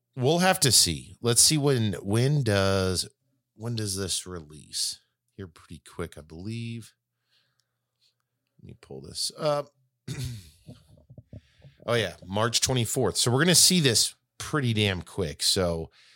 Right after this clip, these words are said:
I'm sure more trailers are going to come. Paramount's gonna try to push this as, as hard as they can. I mean, they've found a lot of success with Yellowstone and eighteen eighty-three and, uh, Mayor's Kingstown.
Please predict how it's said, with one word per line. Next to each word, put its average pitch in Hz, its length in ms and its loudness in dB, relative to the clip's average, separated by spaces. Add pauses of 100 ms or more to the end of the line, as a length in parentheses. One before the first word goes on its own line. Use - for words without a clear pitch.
(300)
I'm 92 120 -2
sure 123 240 4
more 98 220 2
trailers 147 500 2
are 139 80 2
going 127 280 2
to 117 80 0
come. 113 500 4
Paramount's 104 420 2
gonna 101 160 -2
try 95 180 -6
to 85 180 -12
push - 320 -2
this 92 380 0
as, 82 240 -2
as 87 260 -4
hard 95 180 0
as 82 100 -6
they 80 100 -4
can. 98 400 -2
I - 20 -2
mean, 82 220 -2
they've 82 160 -4
found 95 500 -2
a 90 80 -2
lot 92 300 -2
of 85 120 -2
success - 520 -2
with - 180 -10
Yellowstone 95 840 2
and 78 120 -6
eighteen 78 280 -6
eighty-three 90 840 0
and, 71 220 -6 (920)
uh, 73 460 -4
Mayor's 92 400 0
Kingstown. 113 1000 4